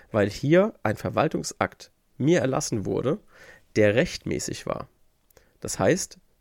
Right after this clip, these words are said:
es hat alles, war alles rechtmäßig und plötzlich bekomme ich den Verwaltungsakt abgenommen, obwohl ich einen vollkommen korrekten Anspruch darauf hatte und, ähm, der Verwaltungsakt korrekt erlassen wurde. Da merkt man,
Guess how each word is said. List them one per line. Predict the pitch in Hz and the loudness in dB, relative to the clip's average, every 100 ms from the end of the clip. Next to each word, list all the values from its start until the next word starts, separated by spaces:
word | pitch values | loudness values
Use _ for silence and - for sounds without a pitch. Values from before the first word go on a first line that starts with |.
| - | -8
es | - | -4
hat | 104 - | -4 0
alles, | 131 185 208 - - | 2 2 0 -6 0
war | - 120 | 6 8
alles | 170 196 - | 6 4 2
rechtmäßig | 185 - 196 202 208 - | 0 2 2 2 -2 -2
und | 143 - | -4 -2
plötzlich | - 165 - - 160 - | 0 0 0 0 0 0
bekomme | 110 - 139 165 | -6 0 2 2
ich | |
den | - | -2
Verwaltungsakt | 139 104 120 175 - - | -2 2 2 2 -2 -2
abgenommen, | - - 101 92 165 - - - | -4 -4 -2 -2 -2 -8 -20 -6
obwohl | 113 120 120 165 - | -4 -2 0 0 0
ich | - | 0
einen | - 110 | 0 -2
vollkommen | - - 160 - 143 - - | -4 2 2 4 0 -2 -4
korrekten | 117 113 160 - | -2 0 -2 0
Anspruch | 143 139 - - | 0 -2 -6 -2
darauf | 110 - | 0 0
hatte | 151 185 185 - - _ | -2 -2 -4 -6 -20 _
und, | - 120 123 - - | -2 0 -2 -4 0
ähm, | 113 113 113 107 _ | 0 0 -2 -4 _
der | 98 | -2
Verwaltungsakt | - 113 135 143 - 156 - | 2 2 2 0 0 0 -2
korrekt | - 101 135 - | 0 2 2 0
erlassen | 143 131 - 95 | 0 0 0 0
wurde. | 57 - - - - - - _ _ _ - | 0 -4 -12 -20 -20 -20 -20 _ _ _ 2
Da | 104 | 4
merkt | 110 - | 4 4
man, | 170 175 | 2 0